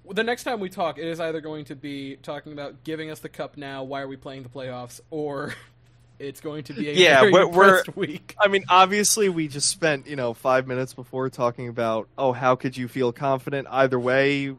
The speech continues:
Speaker 2: no matter who you're playing in the playoffs, but if they go four and oh this week and they're all dominant wins,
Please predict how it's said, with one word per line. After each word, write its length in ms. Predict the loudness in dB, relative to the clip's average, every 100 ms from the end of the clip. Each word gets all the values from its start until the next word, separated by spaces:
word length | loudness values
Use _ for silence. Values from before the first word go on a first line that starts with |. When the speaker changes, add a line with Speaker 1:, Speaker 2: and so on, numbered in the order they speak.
| -8
Speaker 2:
no 160 | -2
matter 220 | 2 4
who 120 | 2 0
you're 140 | -2
playing 380 | -2 0 0 0
in 80 | -4
the 60 |
playoffs, 420 | -2 0 2 0 0
but 180 | -2 -2 _ _ _ _ 2
if 180 | 2
they 180 | 6 6
go 160 | 8 8
four 280 | 10 8 10
and 80 |
oh 100 | 8
this 220 | 8 4 2
week 220 | -2 2
and 140 | 4
they're 120 | 6
all 160 | 8 6
dominant 480 | 6 2 2 2 0
wins, 360 | 0 -2 -4